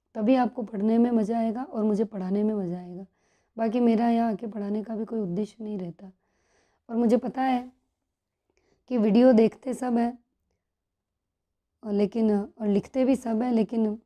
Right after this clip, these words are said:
कुछ ही बच्चे होंगे जो लास्ट तक चल पाएंगे, क्योंकि बहुत मुश्किल है, बहुत मुश्किल होता है एक एग्ज़ाम की वैकेंसी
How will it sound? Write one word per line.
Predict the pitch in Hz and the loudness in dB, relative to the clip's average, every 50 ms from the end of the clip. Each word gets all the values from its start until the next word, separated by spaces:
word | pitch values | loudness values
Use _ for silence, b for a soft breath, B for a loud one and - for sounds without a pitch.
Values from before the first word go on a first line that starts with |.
| _ _ _ | _ _ _
कुछ | - 233 - - | -10 -4 0 2
ही | 277 | 2
बच्चे | 240 240 - - - | 2 2 0 -2 -2
होंगे | 262 247 240 240 254 254 | 0 2 2 4 4 4
जो | 220 254 | 4 4
लास्ट | 233 214 208 220 226 - - 226 | 4 4 4 2 0 -2 -8 -12
तक | 214 226 - | -12 -12 -12
चल | _ - 208 196 | _ -8 -6 -6
पाएंगे, | 185 202 185 180 180 175 170 190 196 _ _ _ _ _ _ _ _ _ _ _ - | -6 -8 -10 -8 -8 -8 -8 -10 -12 _ _ _ _ _ _ _ _ _ _ _ -14
क्योंकि | 226 196 220 226 220 | -8 -4 -2 0 0
बहुत | 196 185 202 220 226 220 - | 0 2 2 2 0 0 -2
मुश्किल | 208 196 185 - - - 247 226 175 | -4 -6 -6 -6 -10 -12 -10 -8 -8
है, | 175 190 190 _ _ _ _ _ _ _ _ _ _ _ _ _ _ _ - | -8 -10 -12 _ _ _ _ _ _ _ _ _ _ _ _ _ _ _ -8
बहुत | 220 220 214 220 | -6 -4 -2 -2
मुश्किल | 214 196 - - - 254 247 247 | -2 -2 -4 -4 -6 -4 -2 -2
होता | 220 175 - 226 | -2 -2 -2 -2
है | 220 226 233 247 269 - _ _ _ _ _ _ _ _ _ - | -2 -2 -2 -4 -6 -12 _ _ _ _ _ _ _ _ _ -12
एक | 226 202 - - | -12 -10 -6 -4
एग्ज़ाम | 202 170 170 185 220 220 220 220 202 | -4 -4 -2 0 0 2 2 2 0
की | 190 226 226 220 240 - _ _ - | 0 0 -2 -2 -2 -6 _ _ -10
वैकेंसी | 190 208 185 - 226 220 214 208 208 - 233 233 233 254 | -8 -8 -6 -6 -6 -6 -6 -6 -6 -4 -2 -2 -2 -2